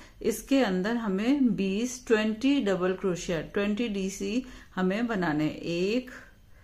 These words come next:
दो और इसी तरह से हम बीस डबल क्रोशिया इस सर्कल के अंदर बना लेंगे, जो ये वाली चीज होगी।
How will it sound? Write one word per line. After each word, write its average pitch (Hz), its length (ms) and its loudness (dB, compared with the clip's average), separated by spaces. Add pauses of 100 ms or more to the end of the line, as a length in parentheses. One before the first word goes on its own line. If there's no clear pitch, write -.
(500)
दो 180 920 -2 (1800)
और 160 140 -4 (100)
इसी 294 260 4
तरह 185 260 2
से 196 220 -4
हम 254 400 2 (160)
बीस 240 360 2
डबल 202 240 4
क्रोशिया 190 420 -2
इस 202 180 -6
सर्कल 180 360 -2
के 185 140 -4
अंदर 175 360 -4 (320)
बना 165 260 2
लेंगे, 147 240 -4
जो 185 140 -2
ये 196 220 0
वाली 156 300 -2
चीज - 300 -8
होगी। - 300 -12